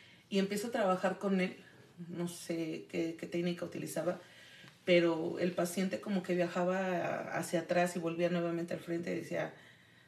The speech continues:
"¿No tienes la pierna? ¿Te acuerdas cuando te tiraste?". "Sí, me acuerdo, y me dolía. Y ese mismo dolor lo sigo teniendo, por eso tengo la pierna".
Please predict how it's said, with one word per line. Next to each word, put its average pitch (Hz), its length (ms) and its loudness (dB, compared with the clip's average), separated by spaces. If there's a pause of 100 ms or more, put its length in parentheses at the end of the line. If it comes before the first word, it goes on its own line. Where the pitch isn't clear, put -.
(120)
"¿No 196 80 -10
tienes 196 280 -6
la 220 80 -6
pierna? 226 340 -6
¿Te 185 80 -10
acuerdas 196 280 -6
cuando 190 200 -8
te 202 80 -10
tiraste?". 190 440 -12 (800)
"Sí, - 180 -10
me 208 100 -4
acuerdo, 190 320 -6 (520)
y 185 40 0
me 185 100 2
dolía. 175 360 -2 (580)
Y - 60 -6
ese 220 120 -2
mismo 214 260 0
dolor 196 220 4
lo 196 80 0
sigo 196 280 0
teniendo, 180 560 0
por 175 120 0
eso 175 120 -8
tengo 175 260 0
la 160 80 -6
pierna". 180 340 -8